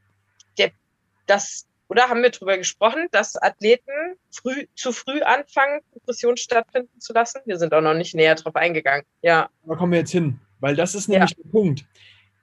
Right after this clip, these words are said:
Speaker 2: Es ist schon so, dass du eine gewisse Grundlage haben musst, um auf eine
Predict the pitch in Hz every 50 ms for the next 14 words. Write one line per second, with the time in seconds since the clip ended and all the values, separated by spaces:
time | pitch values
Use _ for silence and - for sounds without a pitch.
0 | _ _ _ - 160 160 156 - - - 185 196 190 - - - - - 233 233
1 | 220 208 180 143 135 127 117 110 123 185 226 - _ _ _ _ _ _ - 160
2 | 151 156 - - 175 175 170 170 165 156 151 143 143 139 135 160 156 190 240 233
3 | - 262 247 247 247 247 233 - _ _ _ _ _ _ _ _ _ _ _ _
4 | _ _ _ _ _ _ _ _ - - - _ _ _ _ _ - - 131 147
5 | 170 196 226 233 190 170 156 151 156 151 151 143 147 147 151 151 165 180 214 208
6 | 190 185 214 220 - - - 190 185 208 214 208 - - 156 180 - - - 175
7 | 175 170 165 165 160 156 -